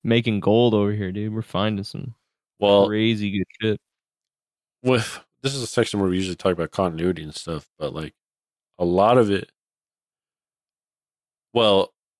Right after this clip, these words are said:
Speaker 2: I will say a lot of it gets credit for, like, them intentionally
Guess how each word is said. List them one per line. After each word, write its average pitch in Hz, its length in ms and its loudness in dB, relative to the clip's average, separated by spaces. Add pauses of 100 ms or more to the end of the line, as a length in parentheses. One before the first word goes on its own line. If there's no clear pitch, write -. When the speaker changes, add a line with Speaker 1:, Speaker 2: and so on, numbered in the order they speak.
(120)
Speaker 2:
I 107 80 4
will 113 140 6
say 107 160 0
a 95 100 6
lot 117 280 6
of 120 120 4
it 104 160 2
gets 95 200 -2
credit 107 300 2
for, 95 140 2
like, 85 220 2 (160)
them 95 180 0
intentionally 120 960 -2